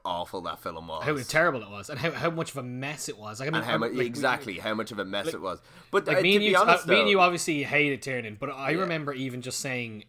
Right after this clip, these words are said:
Speaker 2: you know, people were saying, you know, giving out about it as a comic book movie or a superhero movie, but as a movie, it,
Speaker 1: It
Speaker 2: it
Speaker 1: was
Speaker 2: was
Speaker 1: awful.
Speaker 2: just, it was awful. Like, I mean, there was no scenes. It was just, it was,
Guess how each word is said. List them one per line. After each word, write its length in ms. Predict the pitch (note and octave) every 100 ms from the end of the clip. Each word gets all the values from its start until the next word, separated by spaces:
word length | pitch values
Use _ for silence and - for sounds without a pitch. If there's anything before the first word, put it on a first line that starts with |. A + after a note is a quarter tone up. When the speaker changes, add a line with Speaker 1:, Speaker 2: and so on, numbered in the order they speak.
| _
Speaker 2:
you 100 | B2
know, 180 | A#2+ A2
people 240 | - C3+
were 60 | C#3
saying, 220 | C3 B2
you 60 | A#2+
know, 120 | A2+
giving 260 | A2 A#2+ A#2+
out 140 | A#2+
about 180 | A2+ A2+
it 60 | G2+
as 140 | A2
a 60 | A2
comic 340 | - A#2+ A#2+
book 180 | - G#2+
movie 260 | A#2 A2+ G#2+
or 60 |
a 40 | G2+
superhero 440 | - A#2+ A2 G#2+
movie, 200 | A2 G#2+
but 220 | G#2 B2+ -
as 240 | C3+ D#3+ E3
a 160 | D3+ A#2+
movie, 760 | A#2 B2+ D#3 F3+ D#3 G#2 - _ _ _ _ _
it, 140 | E3
Speaker 1:
It 20 | G2+
Speaker 2:
it 20 | D#3+
Speaker 1:
was 100 | C#3+
Speaker 2:
was 80 | C3
Speaker 1:
awful. 80 |
Speaker 2:
just, 360 | D#3 D3 - - _ _
it 60 | E3
was 100 | D3+
awful. 400 | E3+ A3+ - B2
Like, 180 | C3
I 40 | D3+
mean, 140 | D#3
there 80 | D3
was 140 | D3+ C#3+
no 180 | F3+
scenes. 680 | D#3+ - D#3 E3 F#3 C3+ A#2
It 80 | B2
was 120 | B2
just, 360 | - E3 D#3+ - - - - -
it 60 |
was, 140 | B2+